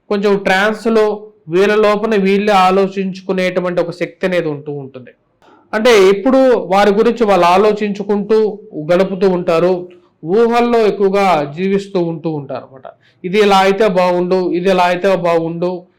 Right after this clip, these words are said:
ఇది ఇక్కడికి ఇలా జరుగుతుంది అనేటువంటి ఒక ఆలోచన అనేది వీరికి ఉంటూ ఉంటుంది.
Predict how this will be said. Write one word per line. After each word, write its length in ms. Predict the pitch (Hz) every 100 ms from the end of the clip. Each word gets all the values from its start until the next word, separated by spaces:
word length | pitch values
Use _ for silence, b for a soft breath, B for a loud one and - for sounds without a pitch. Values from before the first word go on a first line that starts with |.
| _ _
ఇది 120 | 175
ఇక్కడికి 240 | 190 190 185
ఇలా 140 | 180
జరుగుతుంది 880 | 165 170 196 185 175 175 180 175 175
అనేటువంటి 520 | 170 180 175 175 175
ఒక 120 | 160
ఆలోచన 540 | 147 160 196 214 208 185
అనేది 540 | 175 175 180 147 - b _
వీరికి 240 | 160 160 160
ఉంటూ 280 | 151 151 165
ఉంటుంది. 420 | 139 131 127